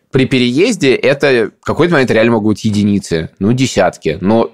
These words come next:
они превратятся в сотни после очень большого количества разной работы, а дальше, наверное, можно считать к-, контакты второго уровня, как в LinkedIn, условно, да, то есть у д-, у меня в, в Москве тысячи контактов, у которых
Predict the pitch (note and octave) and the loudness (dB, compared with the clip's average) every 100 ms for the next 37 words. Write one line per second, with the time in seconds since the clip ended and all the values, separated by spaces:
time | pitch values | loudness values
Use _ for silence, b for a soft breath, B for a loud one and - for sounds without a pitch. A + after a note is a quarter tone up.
0 | _ - C3 D3 D3 C#3+ C3+ B2+ B2+ - | _ -2 0 2 2 2 2 -2 -4 0
1 | F3 G3 B2 G2+ - B2+ - B2 A#2+ A2+ | 0 2 -2 -2 -2 -2 0 2 2 2
2 | C3 C3+ C3 A2+ - B2 G#2 A2 G#2+ G2 | 2 0 0 0 2 0 0 0 -2 -4
3 | - G2+ G2+ G2+ G#2 G2 A2 G3 B2 G#2+ | -4 0 2 2 2 0 0 0 0 -2
4 | G#2 A2 G#2+ A2+ D#3+ - A#2+ A2 - C3 | 0 0 0 0 -2 0 0 0 -2 -2
5 | B2 A#2+ C3+ B2 A#2+ B2 A#2+ - G#2 A2+ | 0 0 0 0 0 0 -2 -4 -2 -2
6 | A2 - - - A#2 A#2 A2+ A2 A2+ B2 | -2 -8 -8 -2 -2 -2 -4 -2 0 2
7 | G#3 C3 G2+ E2+ D#2+ - _ - G#2 A#2+ | 2 0 0 -2 -6 -10 _ -6 -2 0
8 | G#2+ G#2+ - G2 E2+ D#2 F2+ - D#2+ E2 | -2 -2 -2 -2 0 -2 -4 -4 -4 -2
9 | F#2 A2+ G2 G#2+ G2 G#2 - A#2 A2+ G#2+ | -2 0 -2 -2 -6 -6 -4 0 0 -2
10 | - B2 B2 A#2+ - C3 A#2 - B2+ G#2+ | -4 -2 -2 -2 -2 0 0 0 -4 -4
11 | A#2+ A2+ A2 A2 - F#2+ F#2+ A2+ A#2 G#2 | -4 -2 -2 -4 -4 -4 -2 0 0 -2
12 | - | -4